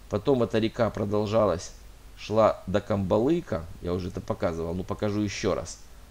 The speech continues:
Грустина, видимо, через два водохранилища.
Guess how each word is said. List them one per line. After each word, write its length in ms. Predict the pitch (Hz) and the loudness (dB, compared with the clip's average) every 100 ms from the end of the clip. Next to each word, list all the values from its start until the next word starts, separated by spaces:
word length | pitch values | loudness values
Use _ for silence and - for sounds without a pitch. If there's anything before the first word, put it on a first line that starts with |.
| - - - - - - - - | -20 -20 -20 -18 -16 -16 -18 -10
Грустина, 880 | 95 123 127 - - 180 165 95 85 - - - - - - - - | 0 2 2 0 -2 0 2 0 -2 -10 -14 -16 -16 -16 -16 -20 -8
видимо, 300 | 95 95 95 | -4 0 0
через 240 | - 101 | -2 -4
два 160 | 95 98 | 2 2
водохранилища. 840 | 92 95 92 104 101 82 80 - | 4 0 0 -2 -2 -4 -6 -8